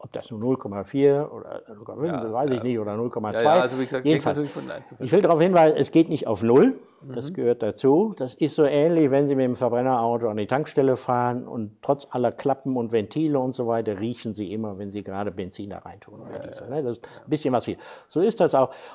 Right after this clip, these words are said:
Speaker 1: Und das sind eben Dinge, die an der Oberfläche passieren. Man kann es nicht hermetisch
Speaker 2: Mhm.
Speaker 1: so abschließen, das
Speaker 2: Mhm.
Speaker 1: Ganze, das null Prozent
Speaker 2: Mhm.
Speaker 1: ist. Also im Promillebereich ist das aber, glaube ich,
Speaker 2: Mhm.
Speaker 1: tragbar, selbst wenn man das umrechnet, dann in, in hier.
Speaker 2: Mhm.
Speaker 1: So,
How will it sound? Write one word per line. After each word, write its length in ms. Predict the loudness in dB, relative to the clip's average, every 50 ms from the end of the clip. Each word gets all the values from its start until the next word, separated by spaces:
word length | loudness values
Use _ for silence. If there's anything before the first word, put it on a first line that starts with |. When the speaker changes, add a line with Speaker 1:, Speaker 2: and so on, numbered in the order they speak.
| -8 -8
Speaker 1:
Und 120 | 2 2
das 140 | 2 4 4
sind 160 | 0 0 2
eben 300 | 2 2 4 4 4 2
Dinge, 340 | 2 2 4 4 4 2 2
die 200 | 2 0 0 2
an 100 | 2 0
der 120 | 2 2
Oberfläche 540 | 2 4 4 4 2 2 -2 -2 -2 -2 -6
passieren. 800 | -8 -8 -12 -12 -8 -4 0 2 2 2 2 2 0 0 -2 -4 -6
Man 140 | -8 -8 -4
kann 200 | -4 -4 -4 -4
es 160 | -6 -4 -4
nicht 240 | -4 -4 -6 -10 -6
hermetisch 560 | -6 -4 -2 0 0 0 0 0 -2 -4 -2
Speaker 2:
Mhm. 40 | 0
Speaker 1:
so 180 | -2 -2 0 -2
abschließen, 920 | -8 -8 -8 -16 -18 _ _ _ _ -10 -6 -4 -4 -4 -6 -8 -8 -6
das 160 | -6 -8 -8
Speaker 2:
Mhm. 40 | -8
Speaker 1:
Ganze, 240 | -8 -8 -8 -8 -8
das 160 | -10 -8 -4
null 180 | -2 -2 -2 -2
Prozent 380 | -4 -12 -14 -12 -16 -16 -18
Speaker 2:
Mhm. 60 | -18
Speaker 1:
ist. 180 | -20 _ _ _
Also 240 | -6 -4 -4 -4 -6 -14 -20 _ _ _ _ _
im 140 | -2 -2 -2
Promillebereich 920 | 0 -2 -2 0 0 2 2 2 2 2 0 0 0 0 0 0 -2 -4 -12 _ _
ist 180 | -12 -8 -6 -6
das 140 | -6 -6
aber, 180 | -8 -10 -10 -10
glaube 240 | -8 -10 -12 -12 -14
ich, 60 | -12
Speaker 2:
Mhm. 60 | -4
Speaker 1:
tragbar, 400 | -2 -2 -2 0 0 0 0 0 -4 -16 -20 -20 -20 -20 -18
selbst 260 | -2 2 2 2 2 0
wenn 120 | -4 -2
man 100 | 0 -2
das 160 | -2 -2 -4
umrechnet, 580 | -6 -6 -4 -2 -2 -2 -2 -4 -10 -12 -8 -8
dann 160 | -8 -10 -8 -12
in, 240 | -14 -14 -14 -16 -18
in 100 | -20 -20 -16
hier. 160 | -14 -14 -14
Speaker 2:
Mhm. 80 | -14 -16 -18 -20 -20 -20 _ _
Speaker 1:
So, 320 | _ 6 6 6 6 0